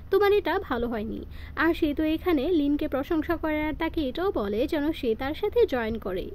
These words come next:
এখানে আবার জাওয়ের ইনসাল্ট হতে দেখে লিন একটু স্মাইল করে, কারণ সে তো চেয়েছিল তার ইনসাল্ট হোক, কিন্তু তার নিজেরই হয়ে গেল। এখানে আবার দূর থেকে জিয়ান এই সব কিছুই দেখতে পায়। লিন তো এখানে খুবই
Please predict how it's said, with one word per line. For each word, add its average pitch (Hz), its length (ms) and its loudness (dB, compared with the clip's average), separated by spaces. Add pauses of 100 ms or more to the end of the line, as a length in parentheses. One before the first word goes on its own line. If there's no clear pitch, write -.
এখানে 381 340 4
আবার 370 200 2
জাওয়ের 233 320 0
ইনসাল্ট 269 480 -2
হতে 370 220 2
দেখে 320 360 2
লিন 302 200 4
একটু 330 260 0
স্মাইল 220 300 -4
করে, 214 360 -8
কারণ 277 180 0
সে 240 200 0
তো 262 120 -4
চেয়েছিল 302 420 0
তার 247 220 -2
ইনসাল্ট 226 400 -6
হোক, 226 80 -12 (400)
কিন্তু 415 240 6
তার 453 160 6
নিজেরই 302 360 4
হয়ে 311 220 2
গেল। 285 280 0 (420)
এখানে 392 380 6
আবার 294 300 4 (140)
দূর 294 160 0
থেকে 381 280 4
জিয়ান 349 220 6
এই 359 80 6
সব 349 280 0
কিছুই 392 320 2
দেখতে 220 320 0
পায়। 185 260 -6 (220)
লিন 240 240 -2
তো 277 60 0
এখানে 320 340 4
খুবই 320 400 2